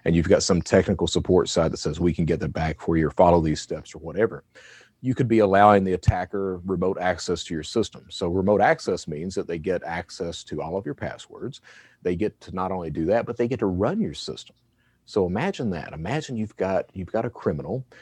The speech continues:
that you've inadvertently let have access to your s-, machine, that they can control it remotely. So what can they do at that point? Well, they can sign on to your bank account.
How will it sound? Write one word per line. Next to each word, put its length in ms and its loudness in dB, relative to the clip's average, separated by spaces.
that 260 2
you've 440 0
inadvertently 880 2
let 280 2
have 360 -2
access 640 -2
to 160 -10
your 240 -6
s-, 360 -12
machine, 540 -4
that 140 -10
they 100 -4
can 260 -8
control 480 0
it 120 -10
remotely. 680 -6
So 160 -4
what 220 -2
can 120 -8
they 120 -2
do 140 0
at 80 -8
that 180 -8
point? 260 -16
Well, 160 -2
they 100 -2
can 120 -6
sign 240 -4
on 140 -4
to 60 -12
your 120 -2
bank 280 -4
account. 340 -8